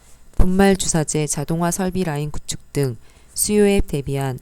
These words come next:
생산 능력 확보에 나서고 있습니다. 이천십구 년 매출액 오백십삼억 원, 이천십구 년 영업이익 팔억 원, 이천이십 년 십일월 십칠 일 기준 시가는 만 구천 원입니다.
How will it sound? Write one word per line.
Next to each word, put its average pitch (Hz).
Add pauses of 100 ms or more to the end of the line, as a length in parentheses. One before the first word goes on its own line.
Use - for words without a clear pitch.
(220)
생산 196
능력 156
확보에 180
나서고 156
있습니다. 120 (720)
이천십구 196
년 190
매출액 135 (460)
오백십삼억 190
원, 135 (640)
이천십구 190
년 185
영업이익 139 (340)
팔억 165
원, 123 (600)
이천이십 175
년 139
십일월 185
십칠 -
일 175
기준 -
시가는 135 (400)
만 170
구천 -
원입니다. 123